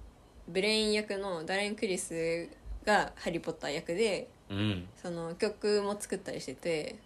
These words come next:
Speaker 2: 真面目な優等生で、クリスのパートナー。クリスだっけ？ブレイン。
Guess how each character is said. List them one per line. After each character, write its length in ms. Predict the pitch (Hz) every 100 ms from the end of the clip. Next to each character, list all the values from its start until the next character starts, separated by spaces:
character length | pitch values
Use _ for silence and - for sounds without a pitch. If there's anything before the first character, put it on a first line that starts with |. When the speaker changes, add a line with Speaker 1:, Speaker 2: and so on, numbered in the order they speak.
| -
Speaker 2:
真 260 | 95 90 101
面 140 | 101
目 60 | 98
な 60 |
優 200 | 95 95
等 240 | 95 107 98
生 240 | - 76
で、 300 | 76 78 67 - - - - -
ク 120 | -
リ 80 | 90
ス 160 | 78 78
の 80 | 73 69 -
パ 80 | 80
ー 20 | 80
ト 60 | -
ナ 60 | -
ー。 40 | - - - - -
ク 60 | -
リ 60 | 101
ス 140 | -
だ 80 | -
っ 20 | -
け？ 160 | - - - - - - - - - - - - - - - -
ブ 80 | -
レ 100 | 82
イ 60 |
ン。 60 | 73